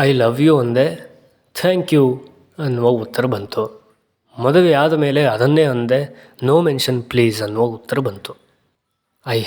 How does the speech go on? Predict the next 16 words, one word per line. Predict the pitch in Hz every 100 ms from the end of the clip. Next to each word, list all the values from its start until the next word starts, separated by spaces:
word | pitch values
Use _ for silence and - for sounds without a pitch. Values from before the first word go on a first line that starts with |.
| 127
hate | 165 143
you" | 139 117 104
ಅಂದೆ, | 104 110 135 160 _ - -
"Same | 180 180 151
to | 131
you" | 120 117 104 - _ _ -
ಅನ್ನುವ | 120 107 120
ಮರುತ್ತರ | 147 117 135 - - 117
ಬಂತು. | 151 110 - _ _ _ _ _ _ _ _ -
ಸದ್ಯ | - 127 117 123 120 - - - - - _ -
ಇಬ್ಬರೂ | 113 107 110 117 127
ಪರಸ್ಪರರನ್ನು | 127 110 110 - 120 117 113 127
ಪ್ರೀತಿಸುತ್ತಿಲ್ಲ, | 147 117 117 120 117 117 - 110 120 113 - - _ _ _ _ _ -
ಆದ್ದರಿಂದ | 107 131 156 180 147 120
ಸುಖವಾಗಿದ್ದೇವೆ | - 113 127 131 113 101 107 98 101 95 - _ _ -
ಅಂದುಕೊಂಡೆ. | 180 143 - 104 101 _